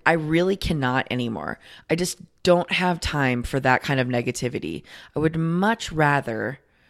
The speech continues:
much rather listen to somebody who is positive. I would much rather be a positive person, um, and not negative and tearing other people down or tearing myself down.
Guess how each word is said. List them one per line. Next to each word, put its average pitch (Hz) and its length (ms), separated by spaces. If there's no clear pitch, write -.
much 196 320
rather 165 280
listen 143 280
to 139 60
somebody 131 320
who 135 120
is 131 100
positive. 135 600
I 160 100
would 185 140
much 160 260
rather 139 260
be 135 220
a 143 80
positive 135 540
person, 139 500
um, 127 300
and 139 140
not 135 220
negative 131 500
and 123 140
tearing 135 300
other 123 160
people 127 280
down 127 360
or 117 80
tearing 143 280
myself 120 460
down. 104 300